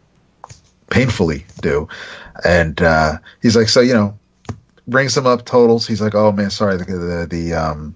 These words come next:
I can only do, uh, credit cards right now. The, it, the cash drawer is attached to, to her code, and I don't have that." So,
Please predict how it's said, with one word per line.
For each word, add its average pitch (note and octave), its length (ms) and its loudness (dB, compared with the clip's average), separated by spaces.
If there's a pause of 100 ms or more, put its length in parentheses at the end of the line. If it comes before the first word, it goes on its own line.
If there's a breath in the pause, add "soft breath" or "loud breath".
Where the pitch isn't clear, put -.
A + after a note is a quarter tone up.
(920)
I G#2+ 60 2
can G#2 80 0
only F#2+ 140 4
do, E2+ 340 0
uh, D#2+ 160 2
credit G#2+ 260 2
cards B2 220 0
right - 160 -4
now. C#3+ 160 -8
The, D2+ 340 -8 (140)
it, - 180 -14 (440)
the - 60 -20
cash D#2+ 280 -2
drawer D2+ 200 -2
is D2+ 120 -6
attached D2+ 400 -2
to, C2 180 0
to - 100 -8
her F#2 200 -2
code, E2 340 2
and C#2+ 80 -6
I D2 80 0
don't C#2 160 -2
have F#2 240 2
that." D#2 260 0
So, E2 240 0